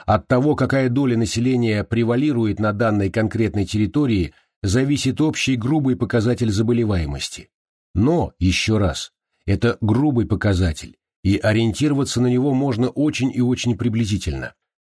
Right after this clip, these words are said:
Так вот, Россия входит в число стран, где статистика ведется по грубым показателям. Разберемся, почему. Для того, чтобы грамотно сравнивать данные, их нужно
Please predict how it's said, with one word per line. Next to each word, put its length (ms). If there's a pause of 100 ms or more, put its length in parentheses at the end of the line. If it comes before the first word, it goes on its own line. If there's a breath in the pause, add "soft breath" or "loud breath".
(340)
Так 200
вот, 480
Россия 600
входит 420
в 100
число 400
стран, 480
где 260
статистика 600
ведется 480
по 180
грубым 480
показателям. 800 (680)
Разберемся, 680
почему. 480 (760)
Для 160
того, 240
чтобы 260
грамотно 560
сравнивать 640
данные, 520 (460)
их 220
нужно 480